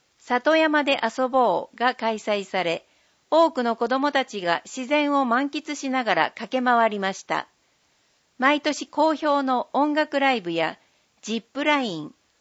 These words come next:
落ち葉そりなどに加え、大声コンテストが五年ぶりに復活。大声自慢の子どもたちが参加し、「ママ大好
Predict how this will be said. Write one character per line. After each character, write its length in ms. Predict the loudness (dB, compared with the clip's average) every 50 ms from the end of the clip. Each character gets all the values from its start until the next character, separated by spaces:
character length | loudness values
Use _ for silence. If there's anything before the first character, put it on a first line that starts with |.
| _ _ _ _
落 120 | -4 -4
ち 140 | -2 -2 0
葉 140 | 2 2 2
そ 120 | 2 0
り 140 | 0 0 -2
な 140 | -2 -2 -2
ど 100 | -2 -4
に 160 | -4 -4 -6
加 340 | -8 -8 -4 -2 -2 0 0
え、 220 | -2 -2 -4 -6 _ _ _ _ _ _ _ _
大 240 | 2 4 4 4 4
声 240 | 4 4 4 4 2
コ 180 | 0 0 0
ン 80 | 0 0
テ 140 | -4 -4 -6
ス 100 | -6 -4
ト 160 | -4 -2 0
が 220 | 2 0 0 0 -2 -2
五 160 | -2 0 2
年 240 | 2 2 0 0 0
ぶ 100 | -2 -2
り 140 | -2 -2 -4
に 160 | -4 -6 -8
復 220 | -8 -10 -12 -12 _ _
活。 440 | -4 -4 -4 -4 -8 -10 -10 -10 -10 _ _ _ _ _ _ _ _ _ _ _ _ _ _
大 220 | 4 4 4 6
声 200 | 6 6 6 6
自 140 | 4 2 0
慢 200 | 0 2 2 2
の 160 | 2 0 -2
子 120 | -2 -2 -2
ど 80 | 0
も 160 | 0 0 0 0
た 140 | -2 -2
ち 100 | -2 -2
が 140 | 0 0 0
参 260 | 0 -2 -4 -4 -4
加 160 | -2 -4 -4 -4
し、 340 | -4 -8 -8 -8 -8 -10 _ _ _ _ _ _ _ _ _ _ _ _ -2
「マ 160 | 0 2 2
マ 240 | 4 4 4 4 4
大 320 | 4 4 6 6 4 2
好 160 | 0 -6 -12